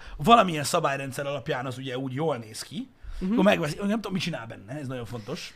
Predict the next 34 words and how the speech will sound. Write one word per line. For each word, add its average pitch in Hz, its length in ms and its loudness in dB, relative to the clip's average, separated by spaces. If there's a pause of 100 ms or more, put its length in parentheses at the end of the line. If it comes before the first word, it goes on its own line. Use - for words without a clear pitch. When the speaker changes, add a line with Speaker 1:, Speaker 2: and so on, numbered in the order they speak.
(120)
Speaker 2:
Hát 226 220 2
ezt 196 160 0
én 170 140 0
sem, 120 260 -8
igen. 135 280 -8
Speaker 1:
Ez 127 60 -4
nagyon 123 180 -4
fontos. 117 360 -8
Speaker 2:
A 185 80 4
legtöbb 226 320 6
esetben 202 400 8
ezekben 196 260 8
a 190 40 8
katalógusban, 202 640 8
am-, 180 160 6
ahogy 185 220 8
már 180 220 6
említetted 143 500 0
is 143 120 -8
régebben, 160 480 2
tehát - 240 -12
gyakorlatilag 165 360 2
minden 139 240 2
üres. 110 480 -8
Speaker 1:
Igen, 175 220 6
és 165 80 0
minden 165 200 6
értelmetlen. 113 640 -2 (500)
Speaker 2:
És - 100 2
a 202 40 10
legtöbb 170 340 12
dolog, 147 240 6
igen, 123 300 -2
értelmetlen. 127 480 -2